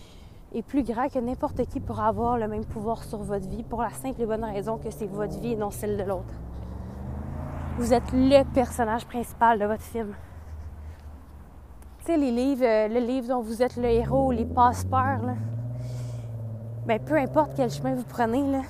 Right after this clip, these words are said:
vous pouvez le relire autant de fois, le livre, que vous voulez pour vous rendre au trésor à la fin. Un labyrinthe, il y a tellement de chemins, mais ultimement, vous finissez par sortir.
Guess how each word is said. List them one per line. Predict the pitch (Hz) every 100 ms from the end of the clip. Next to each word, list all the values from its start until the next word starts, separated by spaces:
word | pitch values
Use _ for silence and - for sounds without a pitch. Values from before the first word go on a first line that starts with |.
| - - - - - - - - - - -
vous | 208
pouvez | 220 269
le | 294
relire | 285 277 294
autant | 262 262
de | 254
fois, | - 294
le | 269
livre, | 240 247
que | 269
vous | 240 220
voulez | 226 277
pour | -
vous | 240 233
rendre | 233 247 247
au |
trésor | - 240 214 233 233
à | 226
la | 202
fin. | - 214 208 - - - - - - - - - - - - - - - - -
Un | 254
labyrinthe, | 269 254 269 302 311
il | 269
y |
a |
tellement | - 302 294 285 247
de |
chemins, | - 294 277
mais | 262
ultimement, | 240 - 285 320
vous | 277
finissez | 226 - 262 -
par | 294 240 -
sortir. | 220 - - 277 254